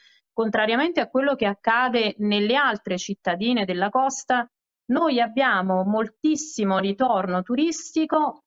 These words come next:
proprio a Pisciotta capoluogo, ehm, che è meta soprattutto di intellettuali, di artisti, di professori, di, anche di, eh, stranieri, quali addirittura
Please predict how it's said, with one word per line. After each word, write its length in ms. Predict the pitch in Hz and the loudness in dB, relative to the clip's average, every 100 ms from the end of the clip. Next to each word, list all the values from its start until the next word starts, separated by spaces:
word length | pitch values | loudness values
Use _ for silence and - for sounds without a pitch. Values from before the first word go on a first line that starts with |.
| _ | _
proprio 720 | 330 370 359 330 339 320 - | 0 0 0 0 0 0 -2
a 120 | 240 | -4
Pisciotta 520 | 240 277 - 190 214 | -2 -4 -2 -2 0
capoluogo, 680 | 196 180 180 170 151 156 160 - _ _ - | 0 0 -4 -4 -4 -4 -6 -8 _ _ -2
ehm, 420 | 202 196 190 196 | 0 0 -2 -2
che 280 | - 311 226 | 0 0 0
è 120 | 226 | 0
meta 540 | 254 302 247 190 180 | 2 2 0 0 -2
soprattutto 680 | 190 220 208 208 294 294 247 | 0 -2 -2 -2 -4 -2 0
di 100 | 208 | 0
intellettuali, 960 | 208 208 202 196 196 220 220 208 185 185 | 0 0 0 -2 -2 0 0 0 -2 -2
di 120 | 190 | -2
artisti, 840 | 190 - 233 226 - - 170 175 170 | -2 -4 -4 -4 -4 -10 -8 -6 -6
di 260 | 190 185 190 _ _ _ | -6 -6 -8 _ _ _
professori, 840 | - 233 208 - - 269 233 185 | -8 -4 -4 -4 -2 0 0 0
di, 200 | 185 202 196 | 0 0 0
anche 340 | 285 311 285 | 0 0 0
di, 220 | 233 240 | 0 -2
eh, 120 | 226 | -2
stranieri, 680 | 226 - 247 277 330 208 190 | -4 -2 0 0 0 0 0
quali 320 | 190 285 294 226 | 0 0 2 0
addirittura 960 | 208 254 269 - 277 190 180 208 | 0 0 -2 -4 -2 2 2 2